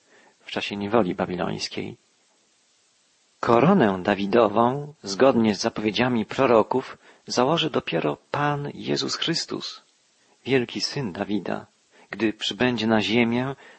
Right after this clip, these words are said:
by ustanowić tu swoje królestwo. Dlaczego więc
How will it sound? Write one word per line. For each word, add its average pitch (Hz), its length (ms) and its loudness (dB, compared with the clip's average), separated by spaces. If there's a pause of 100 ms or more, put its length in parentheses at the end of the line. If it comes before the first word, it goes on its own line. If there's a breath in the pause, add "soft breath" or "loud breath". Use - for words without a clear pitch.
by 110 300 -2
ustanowić 123 560 -2
tu - 120 -6
swoje 101 380 -4
królestwo. - 680 -8 (1600)
Dlaczego 170 380 2
więc 123 320 2